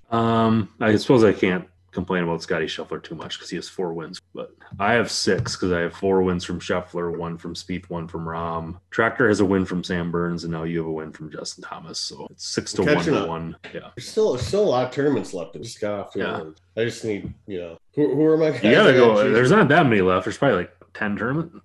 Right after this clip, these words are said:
Speaker 2: Yeah,
Speaker 1: Hmm.
Speaker 2: that's plenty. I, I'm only five back, right?
Speaker 1: Yeah.
Speaker 2: Okay, good. <laughs>
Speaker 1: Koepka's gonna catch fire here.
Speaker 2: Oh my God. Who, who else? So I got J T Koepka.
Speaker 1: Xander and Sungjae.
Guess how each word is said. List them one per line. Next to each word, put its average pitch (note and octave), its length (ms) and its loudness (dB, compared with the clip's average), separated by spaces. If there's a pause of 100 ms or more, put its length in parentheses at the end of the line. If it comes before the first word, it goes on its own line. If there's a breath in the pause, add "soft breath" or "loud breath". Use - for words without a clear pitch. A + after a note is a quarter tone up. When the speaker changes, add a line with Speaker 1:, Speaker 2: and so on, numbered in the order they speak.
(140)
Speaker 2:
Yeah, D3+ 300 2
Speaker 1:
Hmm. B2+ 160 0
Speaker 2:
that's D#3+ 160 0
plenty. C4+ 480 0
I, D3+ 400 2
I'm D#3 100 2
only F3 200 4
five E3 360 0
back, F3 320 -2
right? B2 340 -4
Speaker 1:
Yeah. F#2 160 -10 (160)
Speaker 2:
Okay, G#2+ 440 -8
good. A#2+ 240 -2
<laughs> - 80 -14
Speaker 1:
Koepka's B2+ 420 2
gonna G2 180 2
catch G#2 240 0
fire G2 380 2
here. D#2+ 260 -4 (280)
Speaker 2:
Oh A2+ 360 0
my C#2 120 -12
God. - 720 -14 (320)
Who, F#3 180 4
who F#3 140 6
else? D3 340 2
So D#3 140 2
I C#3+ 140 2
got B2+ 80 -4
J E3+ 200 0
T E3 280 -6
Koepka. C3+ 760 -2 (300)
Speaker 1:
Xander G2 600 2
and E2 380 -6
Sungjae. D#2+ 560 -6